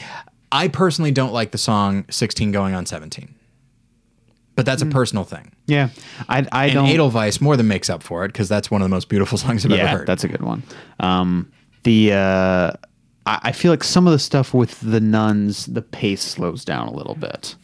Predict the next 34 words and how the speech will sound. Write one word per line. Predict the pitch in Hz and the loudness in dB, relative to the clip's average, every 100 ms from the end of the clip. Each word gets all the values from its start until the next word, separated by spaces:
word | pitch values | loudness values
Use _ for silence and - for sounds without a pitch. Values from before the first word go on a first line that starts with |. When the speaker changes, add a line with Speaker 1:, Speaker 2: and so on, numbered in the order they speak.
| - | -4
Speaker 1:
Uh, | 120 117 | 0 0
that's | 113 139 - | 0 -2 -2
definitely | 135 - 104 92 | -4 -2 -4 -6
true. | - 90 | -8 0
Speaker 2:
And | 135 | 2
I | |
think, | 151 220 - | 4 2 2
I | - | 0
think | 131 143 | 2 2
they're | 131 | 4
definitely | 123 120 107 | 2 2 0
good | 104 98 - | 0 -2 -2
character | - 151 156 135 - | 0 4 4 2 4
moments, | 135 135 135 135 127 - | 4 6 6 6 4 0
especially | 107 110 - 107 | 0 0 2 -2
for | - 107 104 | 0 0 2
Maria, | 104 98 104 104 | 2 2 2 2
but, | 95 95 | 0 0
like, | 98 92 - - _ _ _ _ _ - - _ _ 151 | 0 0 -4 -14 _ _ _ _ _ -20 -20 _ _ -10
Climb | - 131 123 | 0 4 4
Every | 117 110 | 4 4
Mountain, | 104 101 92 | 2 0 0
I | 90 | 0
remember | 95 98 98 | 0 0 -2
thinking | - 104 95 | -2 -4 -2
of | 90 | -2
as, | 90 85 | -2 -2
like, | 90 - | -4 -4
a | 78 | -6
slow | - - 90 82 82 | -6 -6 -4 -6 -8
point | - - - | -10 -10 -10
in | - | -10
the | - | -10
film. | - - - | -10 -10 -10